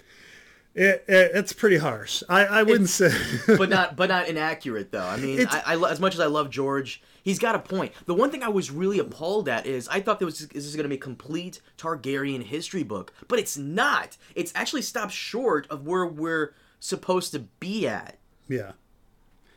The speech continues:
Speaker 1: Yeah, it's
Speaker 2: There's
Speaker 1: half
Speaker 2: gonna be
Speaker 1: of
Speaker 2: a
Speaker 1: it.
Speaker 2: volume
Speaker 1: <clears throat>
Speaker 2: two. Are you crazy? I thought this, this is, like, the definitive one, but no, there's a volume two.
Speaker 1: Vo-, volume two is the stuff that, you know, we don't know about, like Summerhall and stuff. So this, this, I mean,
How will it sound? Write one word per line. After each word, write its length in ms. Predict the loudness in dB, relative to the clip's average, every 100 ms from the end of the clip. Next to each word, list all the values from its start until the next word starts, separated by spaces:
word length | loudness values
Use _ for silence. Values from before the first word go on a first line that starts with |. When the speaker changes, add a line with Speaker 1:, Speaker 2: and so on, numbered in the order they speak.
| -10
Speaker 1:
Yeah, 200 | -8 -6
it's 100 | -2
Speaker 2:
There's 100 | 4
Speaker 1:
half 120 | 4
Speaker 2:
gonna 80 | 4
be 40 |
Speaker 1:
of 100 | 2
Speaker 2:
a 60 | 2
Speaker 1:
it. 80 | 0
Speaker 2:
volume 420 | 2 2 2 2
Speaker 1:
<clears throat> 20 |
Speaker 2:
two. 500 | 2 2 2 2 0
Are 60 | -2
you 100 | -4
crazy? 640 | -6 -10 -10 -10 -8 -6
I 80 | -2
thought 120 | -2
this, 160 | -4 -8
this 260 | -6 -6 -6
is, 100 | -6
like, 140 | -4
the 80 | -2
definitive 640 | -4 -4 -6 -6 -6 -8
one, 320 | -6 -6 -4 -4
but 140 | -2
no, 100 | -2
there's 160 | -2 -4
a 80 |
volume 500 | -6 -6 -4 -4 -6
two. 540 | -10 -8 -6 -6 -8 -12 _ -16
Speaker 1:
Vo-, 320 | -6 -2 -2
volume 400 | 4 4 6 4
two 260 | 4 4 6
is 140 | 4
the 80 | 2
stuff 360 | -2 2 0 2
that, 180 | -2 -2
you 60 |
know, 120 | -2 0
we 140 | 0
don't 180 | 0 -4
know 240 | -2 0
about, 320 | 0 -2 -8
like 140 | -6 -4
Summerhall 680 | -2 -2 -2 -4 -6 -6
and 100 | -12
stuff. 440 | -10 -10 -10 -12 -10
So 500 | -2 0 0 -2 -6 _ -20 -20 -20 -20 _
this, 280 | 4 4 4
this, 340 | 6 6 6 2
I 40 |
mean, 360 | 4 2 0